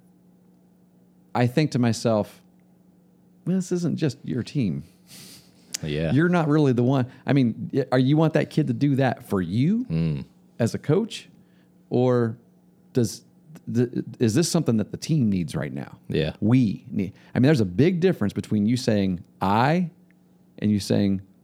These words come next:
Speaker 1: "we."
Speaker 2: Yeah, I think you'd get, I think people would disagree with you on that. I think they'd poo-poo it.
Speaker 1: You
Speaker 2: What do you
Speaker 1: think so?
Speaker 2: think? Yeah,
Speaker 1: Uh,
Speaker 2: but I don't.
Speaker 1: that's fine if they do.
Speaker 2: I
Speaker 1: It's
Speaker 2: don't.
Speaker 1: just a
Speaker 2: I
Speaker 1: personal preference. I just don't like to hear that. I don't like to hear that. I think, I think our words matter.
Speaker 2: I
Speaker 1: Words,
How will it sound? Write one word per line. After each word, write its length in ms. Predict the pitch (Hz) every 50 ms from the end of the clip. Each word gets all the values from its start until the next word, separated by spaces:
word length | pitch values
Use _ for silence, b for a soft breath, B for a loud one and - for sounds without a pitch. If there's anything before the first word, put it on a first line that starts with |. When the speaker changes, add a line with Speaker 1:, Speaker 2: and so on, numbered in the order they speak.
| _ _ _ -
Speaker 1:
"we." 380 | 98 101 101 95 - - - - -
Speaker 2:
Yeah, 280 | 80 80 80 82 78 - -
I 100 | 98 107
think 180 | 113 117 95
you'd 140 | 95 95 87 95
get, 100 | 98 - -
I 80 | 123
think 220 | 123 - 131 95 -
people 300 | - 107 95 - 92 90
would 120 | 87 85 82
disagree 380 | 90 85 - - 80 87 90
with 180 | 85 80 80 -
you 100 | - 78
on 120 | 76 73
that. 220 | 76 82 78 - - - - _ _ b b b b b -
I 60 | 107
think 180 | 98 113 101 92
they'd 420 | 98 92 87 85 85 92 - - -
poo-poo 320 | - 98 90 - 90 76 65
it. 120 | - - -
Speaker 1:
You 60 | -
Speaker 2:
What 20 | - - _ _ _ _ _ _ _ -
do 80 | -
you 40 | - 90
Speaker 1:
think 140 | 90 - -
so? 80 | - 113
Speaker 2:
think? 120 | 120 117 b b b b b b b b b _
Yeah, 180 | - 82 - 90
Speaker 1:
Uh, 40 | 82
Speaker 2:
but 140 | - 64
I 120 | 92 104 127
don't. 120 | 107 80
Speaker 1:
that's 140 | - - -
fine 220 | - 170 214 254
if 80 | 196 -
they 100 | 107 104
do. 340 | 104 123 175 170 117 110 113 B B B B
Speaker 2:
I 140 | - 90 101
Speaker 1:
It's 60 | 101
Speaker 2:
don't. 140 | 90 151 151
Speaker 1:
just 160 | 165 151 -
a 100 | 127 -
Speaker 2:
I 60 | 110
Speaker 1:
personal 260 | 165 143 - 135 123
preference. 460 | - - 135 160 165 - 165 165 -
I 100 | - 123 147
just 120 | 143 127
don't 160 | - 139 113
like 200 | 117 113 113 -
to 80 | - 104
hear 200 | 92 120 117 110
that. 300 | 92 82 - - - - _ _ _ -
I 60 | 120
don't 100 | 131 135
like 140 | 139 123 -
to 80 | - 110
hear 140 | 110 110
that. 80 | 104 - -
I 80 | 123 123
think, 220 | - 180 165 B B B B
I 120 | B - 143
think 180 | 147 202 190
our 100 | 175 156
words 380 | 139 127 135 139 135 120 - 107
matter. 460 | 107 107 101 98 90 - - - - - _ - - - _ _ - 113
Speaker 2:
I 60 | 123
Speaker 1:
Words, 240 | 160 185 190 160 -